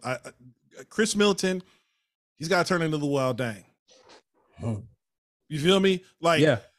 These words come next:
Speaker 1: <clears throat> where
Speaker 2: Yeah.
Speaker 1: everyone was so focused on Derek and focused on, and really Joe Kim and maybe even Boozer, where Deng would come in the second team and kill. Like, he was just getting all his buckets on that second team. Chris Middleton's gotta be getting those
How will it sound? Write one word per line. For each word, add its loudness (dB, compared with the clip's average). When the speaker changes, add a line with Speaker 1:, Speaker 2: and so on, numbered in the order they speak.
Speaker 1:
<clears throat> 0
where 2
Speaker 2:
Yeah. 0
Speaker 1:
everyone 2
was -2
so 2
focused -2
on -4
Derek 0
and -8
focused -4
on, -6
and -10
really 0
Joe -2
Kim -2
and -4
maybe -4
even -8
Boozer, -2
where -4
Deng -2
would -4
come -2
in -2
the -10
second -8
team -6
and -12
kill. -2
Like, -10
he -4
was -6
just -6
getting -2
all 0
his -4
buckets -4
on -6
that -6
second -6
team. -8
Chris -2
Middleton's 0
gotta 0
be -6
getting -8
those -6